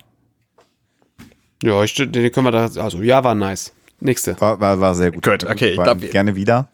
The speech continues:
Speaker 3: wir
Speaker 2: Fünf
Speaker 3: haben vielleicht
Speaker 2: Sterne.
Speaker 3: auch genug über den Film schon.
Speaker 2: Na, der ist, ich find den halt super gut. Und ich glaub, wir haben zwischendrin auch sehr viel.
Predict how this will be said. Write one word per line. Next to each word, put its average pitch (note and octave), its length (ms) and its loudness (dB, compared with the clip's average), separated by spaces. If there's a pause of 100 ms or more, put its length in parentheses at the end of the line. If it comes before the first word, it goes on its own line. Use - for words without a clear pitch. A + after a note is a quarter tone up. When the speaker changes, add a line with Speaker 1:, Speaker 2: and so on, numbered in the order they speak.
(140)
Speaker 3:
wir A2+ 100 0
Speaker 2:
Fünf G#2+ 40 0
Speaker 3:
haben C3 80 -2
vielleicht C3 120 0
Speaker 2:
Sterne. B2 140 0
Speaker 3:
auch - 60 -6
genug B2 260 2
über G2+ 120 -4
den F#2+ 120 -2
Film G2+ 220 0
schon. G2 380 -2 (1200)
Speaker 2:
Na, F2+ 180 0
der - 180 -2
ist, F#2 200 0 (320)
ich - 300 -4
find G#2 220 -2
den F2+ 160 2
halt D#2 180 -2 (240)
super - 260 -6
gut. - 420 -10
Und F2 80 -12
ich D2 60 -14
glaub, D#2 160 -2
wir D#2+ 80 2
haben D#2 300 0
zwischendrin D#2 680 -4
auch D#2+ 80 -12
sehr D2+ 120 -4
viel. D2+ 100 -6